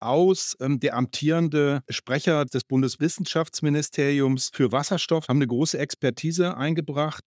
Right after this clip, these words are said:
Aus Ihrer Meinung heraus, welche Rolle spielt Wasserstoff im Energiemix in Deutschland, in Europa? Wo müsste man ihn sozusagen unterstützen, damit er auch, ähm, wenn er eine große Rolle spielt,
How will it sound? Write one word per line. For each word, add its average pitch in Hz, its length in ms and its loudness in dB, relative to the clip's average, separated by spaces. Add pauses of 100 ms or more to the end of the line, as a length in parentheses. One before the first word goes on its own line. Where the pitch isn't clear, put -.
Aus 151 160 -4
Ihrer 165 180 2
Meinung 151 360 4
heraus, 131 380 0
welche 135 360 -6
Rolle 151 260 2
spielt 117 400 -2
Wasserstoff 127 500 -4
im 143 120 -2
Energiemix 139 920 -4
in 127 120 -4
Deutschland, 143 420 -2
in 135 140 -4
Europa? 135 640 -2 (100)
Wo 156 220 6
müsste 170 320 2
man 127 220 4
ihn 131 280 4
sozusagen 127 480 0
unterstützen, 135 640 -2 (300)
damit 131 320 2
er 123 200 2
auch, 127 340 0
ähm, 117 220 0
wenn 139 140 6
er 175 80 6
eine 156 140 2
große 143 280 -2
Rolle 127 260 2
spielt, 123 400 0